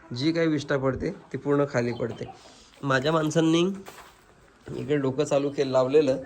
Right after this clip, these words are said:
या पद्धतीने अंडी देण्यासाठी, अंडी उगवण्यासाठी, पण, अ, actually काय झालं की,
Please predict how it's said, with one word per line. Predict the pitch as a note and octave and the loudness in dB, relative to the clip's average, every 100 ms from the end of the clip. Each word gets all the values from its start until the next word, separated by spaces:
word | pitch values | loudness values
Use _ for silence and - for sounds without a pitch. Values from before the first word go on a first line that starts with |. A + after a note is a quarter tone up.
| - - B2 | -14 -10 -6
या | A2+ | -4
पद्धतीने | A#2+ A#2 A#2 B2 - - - - _ - | -2 -4 -2 -4 -4 -8 -20 -20 _ -10
अंडी | - A#2 A#2+ | -4 -2 -2
देण्यासाठी, | B2+ B2 A#2 A#2+ A#2 | 0 0 -2 -6 -4
अंडी | B2 A#2+ | -4 -4
उगवण्यासाठी, | A#2+ A#2+ B2 B2+ B2 C#3 - - - - - | -2 -2 -2 -2 -4 -6 -12 -14 -20 -20 -6
पण, | C3+ C#3+ D#3 D#3 - B2 | -4 -2 -4 -8 -12 -8
अ, | |
actually | B2+ B2 A#2+ D3+ D#3+ D#3+ | -2 -2 -2 -4 -2 -2
काय | D#3+ D#3 D3+ | -2 -2 0
झालं | C#3 C3+ C#3 | 0 -2 -4
की, | D3+ D#3 | -4 -6